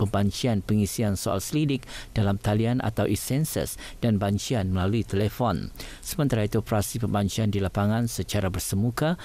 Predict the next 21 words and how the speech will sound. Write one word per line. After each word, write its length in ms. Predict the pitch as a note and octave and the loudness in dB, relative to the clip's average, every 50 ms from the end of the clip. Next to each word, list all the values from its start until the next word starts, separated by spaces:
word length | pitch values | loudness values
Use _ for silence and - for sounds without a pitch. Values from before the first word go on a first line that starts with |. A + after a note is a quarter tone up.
| - - - - | -14 -14 -4 0
dilaksana 480 | - A2 G2 E2+ - - G#2+ G2+ F#2+ - | 2 2 2 0 0 0 0 0 2 0
pada 160 | G#2 F#2+ F#2 | 0 0 0
fasa 400 | - - G2+ F#2 - - F2 - | 0 0 -2 -2 0 -2 -2 0
kedua 400 | - - B2 C#3 D3+ D#3 F3 - - - - - - | 0 2 2 2 2 0 -2 -4 -8 -14 -14 -4 -2
iaitu 240 | A#2 G#2+ - G#2+ | -2 0 2 0
tujuh 320 | F#2+ - B2 A2+ G2+ - A2 | 0 2 2 2 2 2 0
hingga 320 | G2 F2+ G#2+ G#2 G2+ G#2+ G2+ G2 | 2 2 2 2 2 2 0 2
dua 160 | G#2+ G#2 G2 | 0 0 0
puluh 160 | - A2 G#2 | 2 2 2
empat 240 | F#2+ - G#2 G#2 - | 2 2 0 0 0
Oktober 480 | - G2+ - - C3 C#3+ C3+ A2+ G#2 G2+ - - - - | -2 -4 -2 0 0 2 2 2 0 -2 -4 -8 -12 -4
bagi 400 | - - G#2 A#2 A2 G2+ A2+ A2+ - - - _ _ - - - | -2 0 2 2 2 2 -2 -2 -2 -6 -6 _ _ -6 -2 0
kediaman 400 | A2+ A#2 A2+ A2 A2+ A2 G#2 G2 | 2 2 4 4 4 2 2 2
yang 160 | G2 G2+ G2+ G#2 | 2 2 2 2
masih 320 | A2 A2 - - G#2 F2 | 2 0 -2 -2 -4 -2
belum 320 | - - A2+ A2+ G#2+ G2 | 0 2 4 4 4 4
memberi 320 | F#2+ G2+ G2 F2+ F#2 F#2 G2+ | 2 2 2 2 2 2 2
respon 480 | B2 C3 - - - A2+ G#2 G2 F#2+ - - - - | 0 0 -2 -2 0 2 2 2 0 -2 -6 -14 -12
secara 560 | - - - C3 A#2 - D3+ D3 C#3 A#2+ A2+ | -10 -4 -4 -4 -2 0 0 0 2 0 0
dalam 320 | A#2 G#2+ G2+ F#2+ F#2 F2+ | 2 2 2 2 0 -2
talian. 560 | - - F#2+ F#2 F#2 F2+ E2 - G1+ - - | 0 0 0 0 2 0 -2 -4 -6 -8 -10